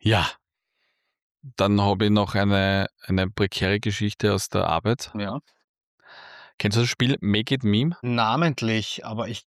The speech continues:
Speaker 2: hab ka-, ich hab kein Ding dazu. Was ist das?
Speaker 1: Wenn ich jetzt sag, ein Spiel ist wieder ganz gemein, nein. Du,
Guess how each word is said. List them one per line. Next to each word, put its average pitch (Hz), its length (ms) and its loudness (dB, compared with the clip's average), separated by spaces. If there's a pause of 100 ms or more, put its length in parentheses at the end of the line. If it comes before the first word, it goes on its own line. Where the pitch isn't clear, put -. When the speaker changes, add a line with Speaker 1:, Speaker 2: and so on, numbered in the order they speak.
Speaker 2:
hab 117 180 -4 (140)
ka-, - 180 -4
ich - 180 -8
hab 135 140 -2
kein 135 160 -8
Ding 131 180 -6
dazu. 113 360 -8
Was 107 180 -8
ist - 180 -12
das? - 280 -10
Speaker 1:
Wenn 110 160 0
ich 107 40 6
jetzt 110 120 2
sag, 107 120 0
ein 110 100 2
Spiel 117 260 0
ist 113 120 4
wieder 113 160 2
ganz 104 220 -2
gemein, 110 300 2
nein. 90 180 0 (280)
Du, 120 340 4